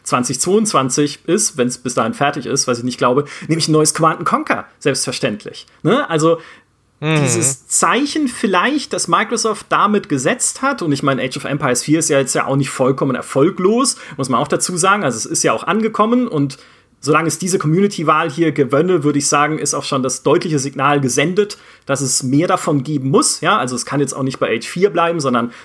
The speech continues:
Speaker 1: da braucht es noch D L Cs und dann eine weitere Beschäftigung auch natürlich mit Age of Empires. Tja, und andere Inhaber von großen R-T-S-Serienrechten könnten sich ja davon eine Scheibe abschneiden,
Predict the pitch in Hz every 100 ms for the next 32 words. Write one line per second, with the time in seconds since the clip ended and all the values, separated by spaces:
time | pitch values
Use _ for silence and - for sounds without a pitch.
0 | - 117 127 147 156 139 123 - 131 123
1 | - 220 233 - 139 127 131 131 123 -
2 | 123 135 123 127 156 143 127 180 - 196
3 | 139 123 101 110 123 - 127 175 - -
4 | - 139 143 - 131 143 143 131 143 143
5 | 202 - - - _ - - 202 - -
6 | 160 143 - _ _ _ _ - 147 156
7 | 160 160 185 208 208 208 196 175 143 190
8 | 196 208 208 185 175 151 147 196 - 190
9 | - 156 160 - 156 - 165 208 190 160
10 | 131 143 - - 202 247 294 - _ _
11 | _ - 131 143 160 - 190 180 214 -
12 | 202 185 175 - 190 196 170 170 - 170
13 | 165 208 - - 113 107 127